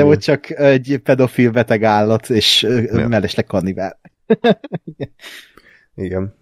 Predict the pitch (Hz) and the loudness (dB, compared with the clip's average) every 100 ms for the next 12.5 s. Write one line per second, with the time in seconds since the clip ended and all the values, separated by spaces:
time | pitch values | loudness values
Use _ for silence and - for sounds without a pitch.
0 | _ _ - - 101 95 - - _ 104 | _ _ -14 -6 -2 -2 -4 -10 _ 0
1 | 104 107 135 160 139 120 120 - - 120 | 2 2 2 2 2 0 -2 -4 0 4
2 | 110 110 107 117 117 135 101 98 107 92 | 6 4 4 2 0 -2 -4 -2 0 0
3 | - 139 113 107 120 113 101 98 95 98 | 0 0 2 0 2 2 2 0 0 0
4 | 92 - 90 - 82 - 85 80 90 90 | 0 0 -2 -2 -6 -2 -2 0 -2 0
5 | 87 92 87 - - - - - _ 98 | 2 4 2 0 -14 -20 -20 -20 _ -2
6 | 104 92 - 123 120 - 107 98 95 95 | 2 2 2 2 2 2 4 4 4 2
7 | 95 95 92 92 90 90 - 90 87 90 | 4 4 2 2 2 0 0 -2 -2 -4
8 | _ - 95 87 87 - 90 87 - 85 | _ -6 -4 0 -2 0 -2 0 -2 -2
9 | - 87 - - - 113 107 104 98 95 | -2 -2 -4 -12 -2 -2 2 2 2 2
10 | 90 92 92 85 87 87 85 85 95 107 | 2 2 0 0 -2 0 0 0 2 4
11 | 98 - - - - 92 87 87 87 90 | 2 -2 -12 -10 -4 0 2 2 0 -2
12 | - 147 123 110 | -2 2 2 2